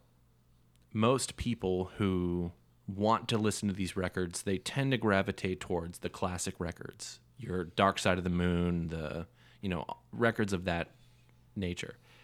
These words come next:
And they were mixed by people a lot of the time who were over the age of fifty,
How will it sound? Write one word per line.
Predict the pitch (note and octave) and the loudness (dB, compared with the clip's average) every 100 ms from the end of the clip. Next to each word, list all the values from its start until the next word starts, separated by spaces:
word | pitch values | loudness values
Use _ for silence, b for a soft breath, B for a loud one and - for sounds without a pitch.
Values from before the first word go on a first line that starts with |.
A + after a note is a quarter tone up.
| b b _ | b b _
And | G2+ G2 | -2 4
they | B2+ | 4
were | C#3+ | 6
mixed | A2+ A#2+ C#3+ - | 6 4 2 -2
by | - E2+ | 0 0
people | E2+ F2 E2+ F2+ F#2 A2 - _ - | 0 -8 -2 0 0 -4 -12 _ -12
a | E2+ | -8
lot | D#2+ E2 | -4 -2
of | G#2+ | -2
the | A#2+ | -2
time | A#2+ D3 A2 D2 D2+ - | -2 0 0 -2 -6 -10
who | - F#2+ | -6 -4
were | F2+ F#2 F2 E2+ | 0 2 2 0
over | F2 G2+ G#2 | -2 0 0
the | F#2+ F2 | 0 0
age | E2 E2+ E2+ | -2 -2 -4
of | E2 | -8
fifty, | - G2 F#2 - - | -4 -4 -4 -10 -16